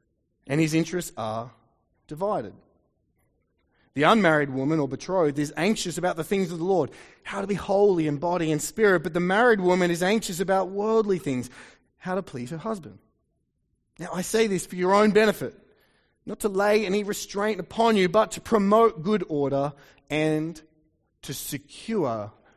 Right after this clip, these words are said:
your undivided devotion to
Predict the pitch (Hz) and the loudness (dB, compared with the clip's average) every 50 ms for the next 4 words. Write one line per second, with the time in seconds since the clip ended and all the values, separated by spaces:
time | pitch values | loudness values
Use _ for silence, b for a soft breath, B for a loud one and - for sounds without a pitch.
0 | b - 139 135 131 - - _ - 170 180 180 190 190 190 196 196 165 190 190 | b -6 -4 -4 -4 -6 -10 _ 2 4 6 6 4 4 0 -2 -2 0 -2 -2
1 | 165 139 123 151 151 156 156 156 156 160 160 156 139 - 156 135 113 117 147 147 | -2 2 4 4 6 6 6 4 4 2 -2 -4 -4 -6 -8 -8 -4 -2 0 0
2 | 147 139 - - - 120 113 107 110 110 b b b b b _ - - - 170 | 0 0 -4 -8 -10 -10 -8 -8 -10 -10 b b b b b _ -14 -10 -6 -6
3 | 143 123 110 101 98 98 | -4 -4 -6 -8 -10 -14